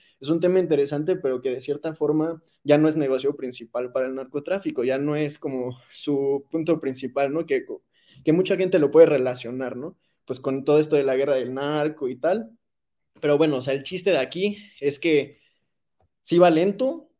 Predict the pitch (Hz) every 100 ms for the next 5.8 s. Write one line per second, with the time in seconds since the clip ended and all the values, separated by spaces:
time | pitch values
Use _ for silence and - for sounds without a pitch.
0 | _ _ _ - 143 135 127 170 170 143
1 | 123 120 135 143 127 113 123 - - 135
2 | 143 151 139 127 131 - - 127 143 135
3 | 135 135 147 160 190 175 156 - 170 147
4 | 147 151 - 160 170 175 120 139 143 156
5 | 151 127 135 160 175 190 208